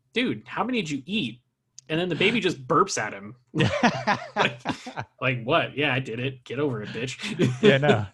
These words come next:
Speaker 2: What are you gonna do about it?
Speaker 1: Um, which is, which is all good, good and fine. Um, let's talk about this X-Wing chase.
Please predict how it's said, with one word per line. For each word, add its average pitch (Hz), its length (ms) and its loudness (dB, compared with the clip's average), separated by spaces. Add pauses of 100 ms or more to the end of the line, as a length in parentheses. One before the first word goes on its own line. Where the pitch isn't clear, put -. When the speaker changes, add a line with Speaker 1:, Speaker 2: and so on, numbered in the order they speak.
(160)
Speaker 2:
What 131 180 2
are - 20 4
you 160 140 6
gonna 147 180 2
do 143 220 0
about 110 280 -4
it? 110 160 -10 (680)
Speaker 1:
Um, 120 320 -4
which 139 160 0
is, - 260 -6
which 135 160 -2
is 139 120 2
all 120 280 2 (360)
good, 127 280 -4 (140)
good 151 160 6
and 120 160 -2
fine. 113 440 -6 (360)
Um, 131 460 4 (120)
let's 185 140 2
talk 214 160 6
about 165 140 4
this 131 160 0
X-Wing 127 320 -2
chase. - 440 -6